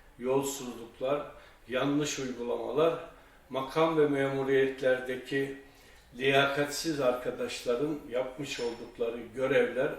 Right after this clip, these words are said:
almış olduk-, ald-, oldukları kararlar bizleri, ülkemizi ve milletimizi, e, birçok haklarımızı kaybetmemize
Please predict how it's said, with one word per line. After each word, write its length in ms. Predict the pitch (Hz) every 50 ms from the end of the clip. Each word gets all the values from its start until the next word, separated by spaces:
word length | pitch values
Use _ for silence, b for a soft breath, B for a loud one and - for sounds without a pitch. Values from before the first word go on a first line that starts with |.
| -
almış 440 | 127 131 139 139 135 135 - - 123
olduk-, 560 | 117 110 107 - - - - - - - -
ald-, 440 | 120 120 120 123 120 113 113 - 113 -
oldukları 680 | 127 123 123 123 123 - - - 120 117 117 113 - -
kararlar 640 | 139 135 135 127 123 123 123 123 139 160 - - B B B B B B B B B B - 139
bizleri, 680 | 135 131 - - 127 131 131 135 151 165 165 165 165 - - -
ülkemizi 720 | 131 127 131 131 - - 131 127 123 117 113 120 127 123 120
ve 120 | 120 117
milletimizi, 960 | 117 120 123 123 123 120 110 - - 120 123 120 113 - - 170 170 170 - - B B B B B B B B B - 131
e, 400 | 127 120 120 120 117 113 - 143
birçok 420 | 156 151 - - 143 - - 135
haklarımızı 920 | 127 123 123 - 127 123 123 123 123 120 113 - - 127 113 113 - -
kaybetmemize 1040 | - 131 127 123 120 117 120 113 - - - 110 110 113 113 110 120 139 147 151 143